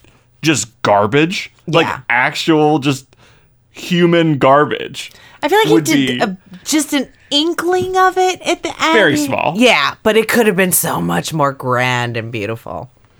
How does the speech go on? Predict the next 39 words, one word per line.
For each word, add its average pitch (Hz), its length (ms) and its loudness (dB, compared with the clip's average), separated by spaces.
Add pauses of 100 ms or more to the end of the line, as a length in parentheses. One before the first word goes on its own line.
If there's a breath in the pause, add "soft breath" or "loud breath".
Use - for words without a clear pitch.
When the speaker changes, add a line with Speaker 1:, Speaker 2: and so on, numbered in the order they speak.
(160)
Speaker 1:
Yeah, 123 260 -2 (120)
'cause 165 180 0
we 165 160 4
open 175 300 4
and 135 100 2
we 127 80 2
see, 151 300 0
like, 107 260 0
this, 107 240 -2 (100)
this 117 400 -4
one 135 380 2
Doctor 117 300 2
Strange 107 400 -2
who 110 120 0
is 104 140 -2
the 110 120 -2 (100)
undead 110 380 2
one, 107 260 -2
and 117 160 -2
he 123 220 -4
is, 117 440 -2 (580 soft breath)
he 147 140 -2
wants 143 280 2
to - 60 -12
take 139 200 0
her 131 100 -2
powers, 120 420 0
but 117 200 -4 (120)
we 113 220 -4
do 127 220 2
see 135 260 0
that 120 160 2
he's 123 260 -2
sacrifi-, 131 760 0
kind 160 280 -2
of 156 120 0
sacrificing 143 720 0
himself, 131 540 0
Speaker 2:
Mm-hmm. 143 180 -6